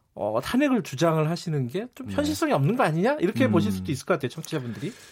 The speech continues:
Speaker 2: 저는 두 가지 얘기를 하고 싶은데요.
Speaker 1: 네.
Speaker 2: 첫 번째는, 어, 탄핵 소추는 시효가 없습니다.
Speaker 1: 아, 그
Speaker 2: 예. 시효가 없기 때문에,
Speaker 1: 그렇군요.
Speaker 2: 그러니까, 어, 그분들이 계속,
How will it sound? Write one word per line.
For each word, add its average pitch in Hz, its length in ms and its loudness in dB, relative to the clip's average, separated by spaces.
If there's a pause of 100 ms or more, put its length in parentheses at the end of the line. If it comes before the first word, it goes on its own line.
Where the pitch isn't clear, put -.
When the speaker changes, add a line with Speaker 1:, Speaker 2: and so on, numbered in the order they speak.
(140)
Speaker 2:
저는 110 240 0
두 - 180 -2
가지 156 260 10
얘기를 104 220 6
하고 95 120 -2
싶은데요. 107 540 -4
Speaker 1:
네. 110 280 -4
Speaker 2:
첫 - 200 -10
번째는, 127 920 4 (140)
어, 104 220 -6
탄핵 175 300 -2
소추는 143 340 -4
시효가 214 380 -2
없습니다. - 560 -8 (640)
Speaker 1:
아, 98 460 -12 (180)
그 92 100 -6
Speaker 2:
예. 92 220 -10 (360)
시효가 160 360 0
없기 104 240 0
때문에, 101 340 2
Speaker 1:
그렇군요. 113 480 2
Speaker 2:
그러니까, 143 400 -4 (140)
어, 104 760 -2 (880)
그분들이 160 600 2
계속, 131 460 -2